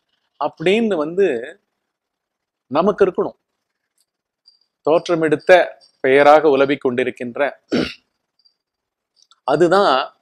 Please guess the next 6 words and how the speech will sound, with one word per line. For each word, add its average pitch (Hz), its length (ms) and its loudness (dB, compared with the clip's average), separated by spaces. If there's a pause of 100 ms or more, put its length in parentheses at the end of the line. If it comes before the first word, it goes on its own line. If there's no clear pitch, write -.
(120)
ஆழ்ந்த 202 480 0
நம்பிக்கை, 143 600 -6 (760)
ஆழ்ந்த 185 640 4
இறை 151 280 2
நம்பிக்கை, 113 540 -10 (380)
ஆழ்ந்த 175 720 -4